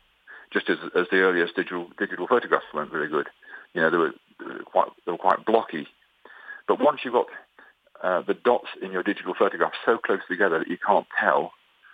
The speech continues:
whether it's analog or, or, or digital, then, uh, they are equivalent. And, uh, as music systems now, there's absolutely no way a human being can distinguish the distance between the dots, if you like, on,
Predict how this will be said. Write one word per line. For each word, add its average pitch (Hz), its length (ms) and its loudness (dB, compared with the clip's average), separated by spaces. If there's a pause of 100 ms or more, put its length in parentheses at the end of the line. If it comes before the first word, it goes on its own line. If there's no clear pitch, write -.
(340)
whether 87 200 4
it's - 80 0
analog 85 440 4
or, 78 340 4
or, 76 160 -2 (100)
or 80 120 -2
digital, 78 500 -4 (500)
then, 95 280 2
uh, 90 200 -2 (200)
they 95 120 4
are 85 340 6 (400)
equivalent. 78 500 -2 (760)
And, 82 460 2
uh, 82 240 2 (360)
as 82 120 -2
music 117 300 0
systems 90 420 -6
now, 95 340 4 (460)
there's 104 160 2
absolutely 92 380 0
no 95 260 4
way 85 200 6
a 80 60 0
human 85 280 -4
being 80 260 -2
can - 160 -10
distinguish 87 580 0 (920)
the 98 80 2
distance - 340 -6
between 87 260 -4
the 85 80 -2
dots, 85 280 2 (180)
if - 80 -12
you 80 80 -4
like, 76 340 2
on, 82 340 2